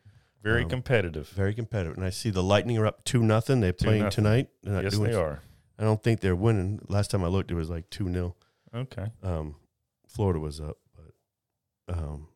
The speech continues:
Speaker 2: but the series have been crazy.
Speaker 1: Yes.
Speaker 2: It, it, there's been a lot of good games.
Speaker 1: A lot of good games.
Speaker 2: Yeah, I
Speaker 1: I've,
Speaker 2: haven't
Speaker 1: I've caught a few.
Speaker 2: Have you?
Speaker 1: Mm-hmm.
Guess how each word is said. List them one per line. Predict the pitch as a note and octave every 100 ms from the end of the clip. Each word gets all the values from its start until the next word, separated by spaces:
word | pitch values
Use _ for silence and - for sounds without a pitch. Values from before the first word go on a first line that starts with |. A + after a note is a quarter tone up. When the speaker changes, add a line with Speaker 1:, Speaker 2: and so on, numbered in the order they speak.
| _ -
Speaker 2:
but | F#2+
the |
series | G2+ C#3+ F#3+ G#3+
have | G3
been | F#3+
crazy. | - E3 G3+ E2 - _ _
Speaker 1:
Yes. | - A#2 - - -
Speaker 2:
It, | A#2 -
it, | B2
there's | B2 A#2+
been | D#3+
a |
lot | D#3+ D#3+
of |
good | D3 C3
games. | C#3+ E2 - _ _ _
Speaker 1:
A | F#2 F#2+
lot | F#2+
of | D#2
good | D#2 D2
games. | C#2 - F2
Speaker 2:
Yeah, | D2 C#2+ _ -
I |
Speaker 1:
I've, | G2+
Speaker 2:
haven't | G2+ -
Speaker 1:
I've | F#2+
caught | - E2+
a | -
few. | - - F2+ _ -
Speaker 2:
Have | G2
you? | G#2+ G#2 _ -
Speaker 1:
Mm-hmm. | E2+ D#2+